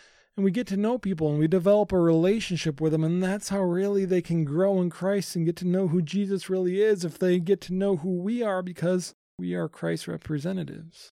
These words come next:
So we need to accept others into the family of God,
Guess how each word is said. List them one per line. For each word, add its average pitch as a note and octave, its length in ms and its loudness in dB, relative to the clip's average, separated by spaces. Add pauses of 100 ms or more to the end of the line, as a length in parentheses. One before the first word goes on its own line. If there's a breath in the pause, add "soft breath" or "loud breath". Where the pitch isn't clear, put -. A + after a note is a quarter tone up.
(340)
So F#3+ 120 -2
we G#3 100 6
need A#3 100 2
to A3+ 120 4
accept G3+ 400 0
others F#3 380 4
into E3 200 2
the D#3+ 120 2
family G3+ 720 0
of D3+ 440 -4
God, D#3+ 600 -4